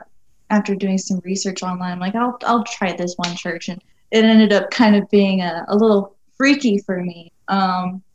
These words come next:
it was in the evening, and they had, like, this kind of, like, ah, what, what would you, what would you call it? Like, they, uh, the preacher was up there, and he was, like,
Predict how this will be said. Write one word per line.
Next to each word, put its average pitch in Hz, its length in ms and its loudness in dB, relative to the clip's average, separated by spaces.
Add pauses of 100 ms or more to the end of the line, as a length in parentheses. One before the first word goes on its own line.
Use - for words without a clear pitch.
(140)
it 208 100 4
was 202 180 4
in 208 80 8
the 202 180 2
evening, 196 420 2
and 185 120 -4
they 185 80 -2
had, 190 280 0
like, 185 200 -4
this 185 380 -8 (260)
kind 233 340 6
of, 202 220 4
like, 170 420 -4 (520)
ah, - 380 -6 (100)
what, 226 140 -2 (460)
what 214 220 0
would 196 180 -2
you, 196 120 -4
what 226 140 0
would 202 140 2
you 175 80 -4
call - 280 -8
it? - 200 -10 (320)
Like, 180 280 -6
they, 175 220 -6
uh, - 240 -6 (540)
the 214 100 0
preacher 254 440 2
was 208 180 6
up 196 220 2
there, 190 220 4
and 196 120 4
he 196 100 4
was, 196 200 2
like, 175 240 -2